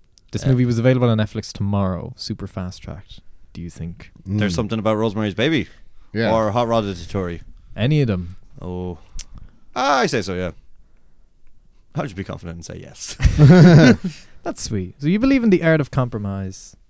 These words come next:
Speaker 1: That's
Speaker 2: Yes.
Speaker 1: cornerstone of any healthy relationship. So that's all that matters.
Speaker 2: That's all that
Speaker 1: Let that
Speaker 2: matters.
Speaker 1: be the big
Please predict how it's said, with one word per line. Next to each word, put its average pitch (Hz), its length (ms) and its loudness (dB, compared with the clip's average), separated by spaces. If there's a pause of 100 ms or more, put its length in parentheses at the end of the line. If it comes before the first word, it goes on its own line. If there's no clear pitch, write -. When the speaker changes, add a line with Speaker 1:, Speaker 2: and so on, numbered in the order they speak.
Speaker 1:
That's 78 220 -12
Speaker 2:
Yes. - 920 -14
Speaker 1:
cornerstone 175 560 -4
of 151 80 -4
any 143 400 -6
healthy 113 240 -10
relationship. - 720 -18
So - 300 -16 (560)
that's - 160 -12
all 104 300 -6
that 92 180 -8
matters. 90 640 -12
Speaker 2:
That's - 240 -20
all - 260 -14
that 117 160 -16
Speaker 1:
Let 127 120 -2
that 156 80 2
Speaker 2:
matters. 131 60 -2
Speaker 1:
be 135 120 2
the 120 80 2
big 117 560 2